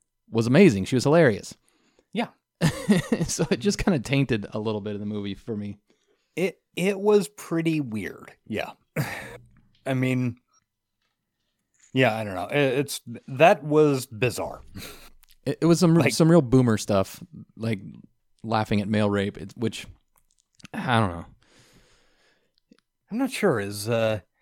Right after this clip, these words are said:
Speaker 2: I think Eddie might be top end of Gen X, but
Speaker 1: Maybe,
Speaker 2: yeah.
Speaker 1: yeah, he's right on the, on the button for sure. But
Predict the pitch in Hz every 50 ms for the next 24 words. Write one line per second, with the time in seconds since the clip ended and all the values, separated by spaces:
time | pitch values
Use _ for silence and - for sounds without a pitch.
0 | _ _ _ _ _ _ - 254 302 339 277 196 - 135 143 143 131 120 104 104
1 | 117 123 127 127 117 113 120 120 113 110 101 - - 127 123 110 - 131 110 104
2 | 107 101 87 82 - 110 101 90 87 80 76 - - - - - - - - -
3 | _ _ _ _ _ _ _ _ - 110 101 - 117 110 123 135 127 123 117 -
4 | 127 131 123 123 151 147 143 131 123 120 113 107 104 95 92 - - - - 107
5 | 101 101 101 87 92 101 104 104 98 98 92 - - - _ - _ _ - -
6 | - 107 92 - - 104 98 92 90 101 -